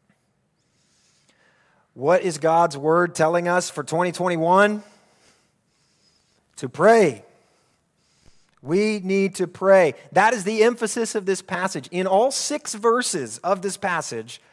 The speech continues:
prayer is mentioned. So this morning, we're going to look at four lessons from James chapter five about prayer. Four lessons that I hope will help us to see the power of prayer for twenty twenty-one.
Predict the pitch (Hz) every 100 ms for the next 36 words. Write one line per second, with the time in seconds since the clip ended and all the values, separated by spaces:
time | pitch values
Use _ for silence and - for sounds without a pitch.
0 | _ - 214 220 156 131 139 139 _ 135
1 | 131 135 127 107 127 110 _ _ _ _
2 | _ _ _ _ _ _ _ _ _ _
3 | _ - 170 170 196 208 202 233 262 233
4 | 220 196 151 - - 240 262 294 277 220
5 | 170 151 127 143 - 160 143 151 170 -
6 | 170 - - - 131 113 - _ _ _
7 | _ _ 117 127 131 - - 123 104 120
8 | - _ _ _ _ _ _ _ - 185
9 | 185 175 - 127 120 135 139 160 185 180
10 | 165 147 - _ _ _ _ _ 180 208
11 | 220 196 - 165 - 180 160 131 - -
12 | 190 226 226 220 180 185 - 127 107 101
13 | 107 _ _ _ 123 - 127 127 - 120
14 | 107 90